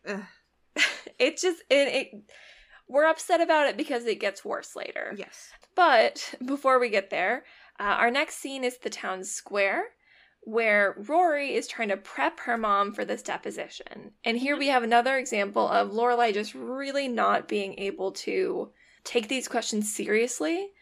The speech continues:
Speaker 2: She's not interested in framing them in a way that is flattering to her mom. Um, and Rory's really trying to prompt her to be like, "M-,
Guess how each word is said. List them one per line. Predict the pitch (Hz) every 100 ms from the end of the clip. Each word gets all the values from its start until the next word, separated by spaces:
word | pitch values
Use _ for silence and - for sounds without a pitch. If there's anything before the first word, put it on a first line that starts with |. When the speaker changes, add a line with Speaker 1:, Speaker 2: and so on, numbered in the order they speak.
| _ - -
Speaker 2:
She's | - 262 247
not | 240 233 233 226 - - - _ _ _
interested | 233 247 - 269 285 269
in | 247 214
framing | 214 - 226 220 226 247 262
them | 262 277
in | - 226
a |
way | 214 208 202 214
that | 196 -
is | 214 185
flattering | - - 190 - 262 254 254
to | 247
her | 247 208
mom. | 170 - 349 392 _ - - _ -
Um, | 226 196 185 208 - _ _ _ _ _ _ _ _ -
and | 233 226 -
Rory's | 214 269 349 320
really | 208 214 247 262
trying | - 240
to | 220
prompt | 214 - 233 339 -
her | - 202
to | -
be | 226
like, | 208 196 - _ _ _ _ _ _ _ _
"M-, | 233 220 208